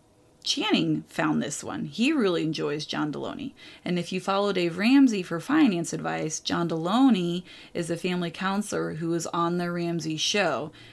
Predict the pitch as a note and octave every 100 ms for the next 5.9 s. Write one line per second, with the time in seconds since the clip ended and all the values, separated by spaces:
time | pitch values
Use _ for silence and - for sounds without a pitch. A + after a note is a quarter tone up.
0 | - - D#3+ D#3 E3 D#3+ E3+ F#3+ - -
1 | F3+ E3+ E3 E3 D#3+ - G3 F3+ F3 E3+
2 | E3+ E3 - E3 E3+ E3 D#3+ - G#3+ C#4
3 | D4+ - D3+ B2 F#3+ - - - - E3
4 | D#3 D#3 D#3 D3+ D3 C#3+ D#3 D#3+ F#3 D#3+
5 | E3 D#3+ D#3+ D#3 - - D#3+ D3+